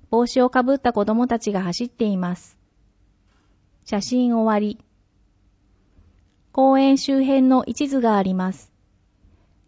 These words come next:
栄調節池多目的広場の東側には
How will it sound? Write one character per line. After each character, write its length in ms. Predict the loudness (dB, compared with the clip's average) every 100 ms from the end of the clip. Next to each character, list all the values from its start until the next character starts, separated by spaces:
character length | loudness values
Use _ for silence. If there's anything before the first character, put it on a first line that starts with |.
| _
栄 480 | -6 -2 0 2 0 -2
調 200 | -2 0
節 300 | -2 -4 -8
池 320 | -6 -4 -4
多 100 | -2
目 200 | 0 0
的 240 | -2 -2 0
広 200 | 2 4
場 140 | 4
の 100 | 2
東 400 | 0 0 0 0
側 260 | 2 2 4
に 120 | 2
は 240 | 2 -2